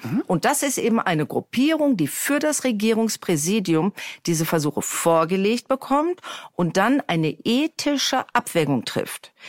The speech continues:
Speaker 2: Und da kommt das Leiden der Tiere in dem Verhältnis zu dem Gewinn, den man im Versuch am Ende hat.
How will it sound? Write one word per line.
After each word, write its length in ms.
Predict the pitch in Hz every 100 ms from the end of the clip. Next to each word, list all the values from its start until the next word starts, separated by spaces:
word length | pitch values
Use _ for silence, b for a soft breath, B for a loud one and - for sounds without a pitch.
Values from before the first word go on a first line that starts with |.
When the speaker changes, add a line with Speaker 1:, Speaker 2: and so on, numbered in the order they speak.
| B B B _ 175
Speaker 2:
Und 220 | 151 -
da 140 | 190
kommt 280 | - 185 151
das 220 | 117 -
Leiden 460 | 156 160 208 254 294
der 180 | 262 -
Tiere 580 | - 262 262 262 269 262 B B
in 120 | - 196
dem 120 | 185
Verhältnis 560 | 190 175 202 208 196
zu 160 | - 190
dem 240 | 170 156
Gewinn, 640 | 139 131 123 175 285 349 349 B B B
den 120 | 196
man 180 | 196 165
im 160 | - 165
Versuch 640 | - 156 160 156 302 330 -
am 200 | 233 226
Ende 440 | 202 196 196 180
hat. 300 | 143 - -